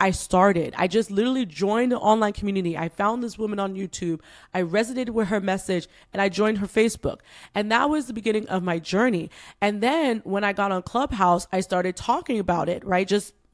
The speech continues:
being open. And that's actually how I grew a community of over a hundred seventy thousand ladies on the Divine Feminine Clubhouse community,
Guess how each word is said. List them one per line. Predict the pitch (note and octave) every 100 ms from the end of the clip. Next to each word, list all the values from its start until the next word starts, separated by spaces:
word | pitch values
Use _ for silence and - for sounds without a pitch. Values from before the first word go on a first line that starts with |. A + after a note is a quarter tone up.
| D#3+
being | G3+ G#3
open. | A3 D4+ G#3 F3 - - -
And | G3 G#3+
that's | A3+ -
actually | A#3+ D4 C#4
how | A3+ A3 G3+
I | G3
grew | D#3 G3+ A#3+ G#3+ -
a | G3
community | F#3 G3 F#3+ A3+ A3
of | F3 -
over | F#3+
a | G3
hundred | E3+ G#3+ A#3 A#3+
seventy | G3+ G#3 G3 G3+
thousand | F#3+ F3+ F3+ F3+ F3+
ladies | F3 F#3+ C#4+ A#3+ E3+ E3 - - _ _ -
on | A3 A3+ A3
the | G3+
Divine | F#3 F3+ F#3+ F#3+
Feminine | F#3+ F#3+ F#3+ F3+ E3+ -
Clubhouse | - F#3 F3+ F3+
community, | - F#3 G#3 G3+